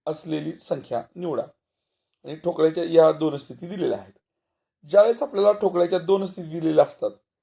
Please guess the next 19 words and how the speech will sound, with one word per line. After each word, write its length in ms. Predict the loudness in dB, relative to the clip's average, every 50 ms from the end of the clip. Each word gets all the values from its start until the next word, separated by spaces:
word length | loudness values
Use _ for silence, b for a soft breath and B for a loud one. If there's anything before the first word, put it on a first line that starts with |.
| _ _ _ _ _ _ _ _ _ _ _ _
त्यावेळेस 400 | -2 0 0 0 0 -2 -6 -10 _ -6
ठोकळ्यामध्ये 560 | -4 -2 2 2 2 2 0 -4 -6 -8 -10 -14 _ _ _ _ _ _ _ _ _ _ _ _ _ _ _ _ _ _ _ _ _ _ _ _ _ _ _ _ _ _ _ _
कॉमन 340 | -2 -2 0 0 -2 -4 -6
पृष्ठे 440 | -4 -4 -4 -4 -4 -4 -4 -4 -4
किंवा 1080 | -4 -8 _ _ _ _ _ _ _ _ _ _ _ _ _ _ -6 -2 0 0 0 -2 -6 -12
सामायिक 500 | -2 0 2 2 4 2 2 0 0 -2
पृष्ठे 320 | -4 -6 -4 -6 -4 2
या 140 | 4 4 4
ठोकळ्यावर 460 | 4 2 0 4 6 8 8 8 6
आणि 220 | 2 0 -2 -2
या 100 | -2 -2
ठोकळ्यावर 340 | -2 -2 0 4 4 4 4
दिसणारी 400 | 4 -2 -10 -4 -2 -2 -2 -2 -4 -10 _ _ _ _ _ _ _ _ _ _ _ _
किती 200 | -18 -4 2 4
आहेत 240 | 4 6 4 2 0 -6 _ _ _ _ _ _ -8
ते 120 | -6 -6
प्रथम 360 | -4 -4 -4 -2 0 0 -2 2
पाहूया 320 | 2 2 2 4 4 4
आपण. 220 | 4 2 0 -6